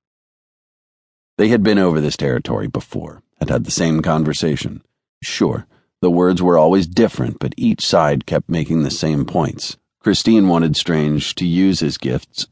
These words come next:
to help people, however he could. Strange wanted to use his gifts, however Strange wanted to use them. Changing the subject, Strange turned to Christine.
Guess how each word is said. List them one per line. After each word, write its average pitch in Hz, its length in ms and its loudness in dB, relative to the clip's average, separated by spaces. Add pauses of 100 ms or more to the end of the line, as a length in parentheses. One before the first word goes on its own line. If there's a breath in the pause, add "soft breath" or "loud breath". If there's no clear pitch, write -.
to 92 120 -2
help 92 240 0
people, - 460 -8 (480)
however - 320 0
he 147 120 -2
could. - 400 -4 (880)
Strange 85 440 0
wanted 71 300 -2
to 65 40 -4
use 65 260 -2
his 65 140 -4
gifts, - 540 -8 (400)
however 60 320 -4
Strange - 680 -4
wanted - 300 -6
to - 60 -2
use - 260 -6
them. - 240 -12 (1160)
Changing 110 360 4
the 87 80 0
subject, - 540 -4
Strange 82 720 -2
turned 76 340 -2
to 71 100 -6
Christine. - 580 -6